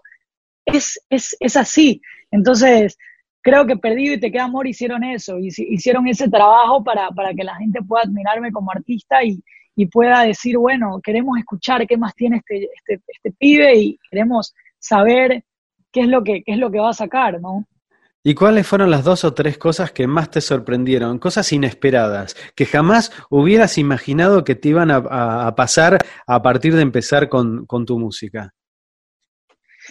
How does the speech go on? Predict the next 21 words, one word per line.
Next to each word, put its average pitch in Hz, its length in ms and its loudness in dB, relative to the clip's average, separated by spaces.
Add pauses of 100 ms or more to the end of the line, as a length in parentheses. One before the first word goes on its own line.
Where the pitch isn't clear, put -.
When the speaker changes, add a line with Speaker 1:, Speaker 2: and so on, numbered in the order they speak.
(340)
Speaker 1:
No, - 340 -2
eh, - 320 -8
o 233 80 0
sea, 240 400 4
de 214 100 0
las 202 160 0
cosas 254 260 -4
más 233 200 0
heavy 277 380 0
es 226 140 -6
que, 233 440 -2 (300)
eh, 175 760 -8 (500)
primero 254 320 2
que 220 80 2
la 190 140 2
música 233 500 0
me 202 80 -4
ha 220 200 2
dado 233 360 -4 (220)
como 185 720 -8
demasiados 226 1080 -2